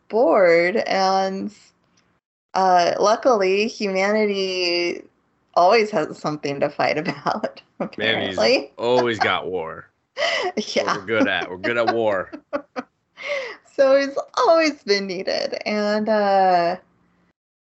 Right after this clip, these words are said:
Speaker 1: and then, um, you know, after he beat the Demon Queen,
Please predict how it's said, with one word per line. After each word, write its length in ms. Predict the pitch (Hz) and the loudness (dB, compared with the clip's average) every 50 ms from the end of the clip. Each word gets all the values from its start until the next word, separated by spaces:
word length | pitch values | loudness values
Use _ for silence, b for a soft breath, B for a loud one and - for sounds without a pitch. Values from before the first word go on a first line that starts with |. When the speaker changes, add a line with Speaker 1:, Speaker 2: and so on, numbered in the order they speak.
| _ _ - | _ _ 0
Speaker 1:
and 200 | - 233 233 240 262 | 2 2 4 6 6
then, 640 | 311 320 277 247 214 196 190 190 202 247 302 294 277 277 - | 6 6 6 6 4 4 2 0 0 -2 -4 -4 -6 -4 0
um, 340 | - 214 202 202 185 180 190 | 0 2 2 0 -2 -2 0
you 100 | 214 214 | 0 2
know, 140 | 214 202 190 | 4 4 4
after 360 | 175 170 196 233 - - 233 | 4 2 0 -2 -2 -2 -2
he 120 | 196 180 175 | -2 -2 -2
beat 260 | - 180 170 175 - | -2 -2 -4 -4 -4
the 80 | - 165 | -6 -6
Demon 400 | 165 180 175 170 165 165 165 214 | -4 -2 -4 -2 -2 -2 -4 -4
Queen, 560 | - - 175 160 151 147 151 156 196 208 | -4 -4 -2 -2 -2 -4 -4 -6 -8 -10